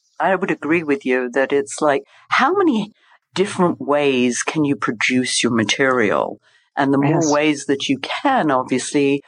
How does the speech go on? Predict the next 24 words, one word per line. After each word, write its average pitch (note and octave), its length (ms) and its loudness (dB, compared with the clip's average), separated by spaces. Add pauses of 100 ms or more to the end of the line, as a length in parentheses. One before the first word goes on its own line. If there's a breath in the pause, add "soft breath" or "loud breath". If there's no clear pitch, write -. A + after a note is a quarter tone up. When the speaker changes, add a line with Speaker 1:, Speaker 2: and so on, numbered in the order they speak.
(240 soft breath)
Speaker 1:
the D3 80 2
more C#3 260 2
opportunities C3 840 0
you're B2 80 2
gonna A#2 200 0
have B2+ 320 0
out A#2+ 320 0
there A2+ 380 2
to, G#2+ 480 -4 (160)
as A#2 180 -2
you C3+ 80 -2
say, C3+ 300 0
get B2+ 300 0
your B2 160 0
message A#2 500 0
heard A#2 420 0
and G#2 160 0
seen. G#2+ 640 0 (640 soft breath)
So B3 760 0 (400 loud breath)
<sighs> - 420 -20
let's C4+ 220 0
say A#3 180 0
our F#3+ 200 2
authors D#3+ 680 0